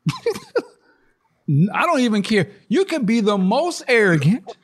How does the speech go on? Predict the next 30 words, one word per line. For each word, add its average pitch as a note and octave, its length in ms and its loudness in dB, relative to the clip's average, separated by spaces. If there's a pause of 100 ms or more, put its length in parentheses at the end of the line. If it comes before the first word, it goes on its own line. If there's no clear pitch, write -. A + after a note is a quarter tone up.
(1040)
most G#3+ 420 -2
white A#3+ 420 -4
privilege, C4+ 340 -4
what, C#4 320 2 (220)
but A3 100 2
you A4 480 4
even C#3+ 380 4
know C#3 220 2 (480)
they F3+ 480 2
don't G#3+ 220 4
play A#3 280 4
that, A#2+ 280 -2 (800)
especially D#4 340 0
if D3+ 80 -2
you F3+ 120 2
in D#3 100 2
entertainment. C#3+ 460 -2 (1400)
So G3+ 140 -2
she C4+ 140 0
had A#3+ 160 2
to G#3 60 2
know E3 160 2
she D#3 160 -2
was C#3+ 160 0
done C#3 200 0
when B2+ 100 0
she B2 60 -2
hit A#2 180 -4
the - 60 -12
click. - 360 -4